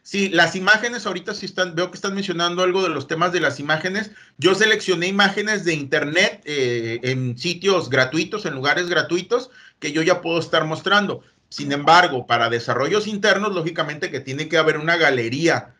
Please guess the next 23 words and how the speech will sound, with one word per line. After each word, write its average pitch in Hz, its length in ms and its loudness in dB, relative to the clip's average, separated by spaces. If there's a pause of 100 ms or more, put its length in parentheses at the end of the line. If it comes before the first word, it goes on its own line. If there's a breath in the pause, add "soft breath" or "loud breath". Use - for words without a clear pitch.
(120)
interna 180 680 2
en 190 80 -4
mi 160 80 -6
organización, 131 840 -2
con 117 240 -8
permisos 139 760 -2 (200 loud breath)
y 131 120 0
usuarios 147 500 4
asignados, 160 800 0
con 127 180 -6
la 123 120 -2
seguridad 123 480 -2
necesaria, 196 600 0 (280 loud breath)
para 139 200 2
que 139 100 -8
solamente 180 500 0
las 190 180 0
personas 175 680 0
adecuadas 160 560 -2
puedan 139 400 -4
ver 110 180 -4
las 117 240 -6
imágenes. 151 600 -2